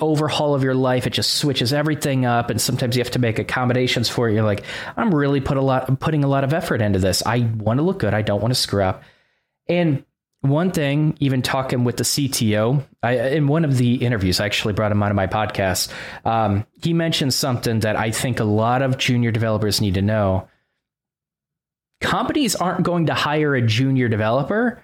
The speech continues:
just to fire them <laughs> right away, right? And that sounds obvious,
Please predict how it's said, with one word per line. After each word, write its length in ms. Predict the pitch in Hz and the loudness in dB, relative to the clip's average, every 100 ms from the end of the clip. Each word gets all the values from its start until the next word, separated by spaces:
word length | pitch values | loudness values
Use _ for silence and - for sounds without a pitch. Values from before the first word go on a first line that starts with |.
| _ _ _ _ | _ _ _ _
just 340 | 131 156 151 - | -6 -2 -2 -4
to 40 | |
fire 480 | 135 - 151 151 120 | -6 -4 -2 0 2
them 320 | 104 90 98 - | 2 2 0 -2
<laughs> 140 | - - | -8 -4
right 240 | 127 101 | 0 2
away, 440 | 98 92 85 - - _ _ _ _ | 2 2 2 -2 -6 _ _ _ _
right? 260 | 131 143 147 147 | -2 0 0 0
And 140 | 175 | 0
that 180 | 175 175 | 0 -2
sounds 640 | - 190 214 214 165 - | -2 -2 0 0 0 -4
obvious, 840 | 120 135 147 135 110 98 85 - - | -2 0 2 2 2 2 0 -2 -4